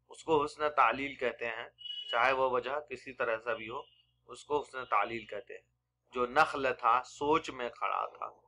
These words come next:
जो बर्ग था हाथ मल रहा था। हुस्न तालील वजह की वजह से, इल्लत की वजह से आया है हुस्न तालील। किस ला-, नाम से वजीर बनी हुई थी?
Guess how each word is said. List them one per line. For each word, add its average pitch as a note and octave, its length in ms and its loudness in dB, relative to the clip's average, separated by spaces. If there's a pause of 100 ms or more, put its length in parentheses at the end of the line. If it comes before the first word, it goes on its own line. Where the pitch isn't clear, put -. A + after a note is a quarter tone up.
(400)
जो A#2+ 140 -2
बर्ग D3 520 6
था B2 320 4
हाथ C3 300 8
मल G#2+ 320 -6
रहा - 220 -14
था। - 180 -20 (880)
हुस्न C#3+ 240 -2
तालील C3+ 520 2 (840)
वजह C3 300 6
की D3+ 140 -4
वजह C3 240 0
से, C3 200 -2
इल्लत C3 360 0
की C3+ 60 -14
वजह B2 240 2
से B2 160 -4
आया A2 320 -4
है A#2 140 -8
हुस्न A#2+ 220 -18
तालील। G#2 500 -8 (2250)
किस A3 220 0
ला-, F3 540 8
नाम G3 380 8
से F#3+ 240 6
वजीर F3+ 640 2
बनी E3 480 2
हुई D3+ 420 -8
थी? - 220 -20